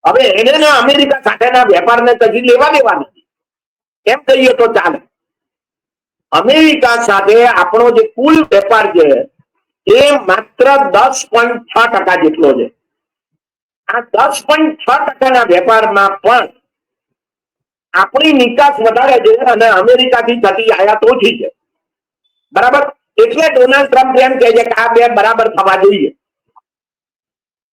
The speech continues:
હવે સવાલ ઉભો એ થાય છે કે ભારત શા માટે અમેરિકન ચીજો પર વધારે, અ, જકાત નાખતું નથી, શા માટે વધારે ટેરિફ નાખતું નથી?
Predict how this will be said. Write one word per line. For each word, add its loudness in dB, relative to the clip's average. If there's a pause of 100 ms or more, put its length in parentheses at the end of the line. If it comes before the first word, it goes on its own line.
(1080)
હવે 0 (560)
સવાલ 0
ઉભો 2
એ 2
થાય -2
છે 2
કે 2 (140)
ભારત -2 (1500)
શા 0
માટે -2
અમેરિકન 0
ચીજો 0
પર 0
વધારે, 0 (480)
અ, -2 (1400)
જકાત -4
નાખતું -2
નથી, 0
શા 0
માટે 0
વધારે 2
ટેરિફ 0
નાખતું 0
નથી? -2